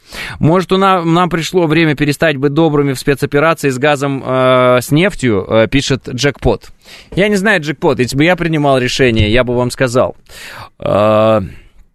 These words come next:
мне сложно смотреть на то, как мы, эм, как мы, как бы вам сказать, я вот читаю сам,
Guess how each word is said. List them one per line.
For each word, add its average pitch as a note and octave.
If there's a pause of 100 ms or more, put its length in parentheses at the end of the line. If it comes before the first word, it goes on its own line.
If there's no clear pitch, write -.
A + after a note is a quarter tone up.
(1080)
мне F#3
сложно D#3
смотреть C3
на B2+
то, D3+
как -
мы, B2
эм, A2 (1120)
как D3
мы, E3+ (340)
как C#3
бы A2+
вам G2+
сказать, F#2+
я D3+
вот D#3+
читаю D3+
сам, B2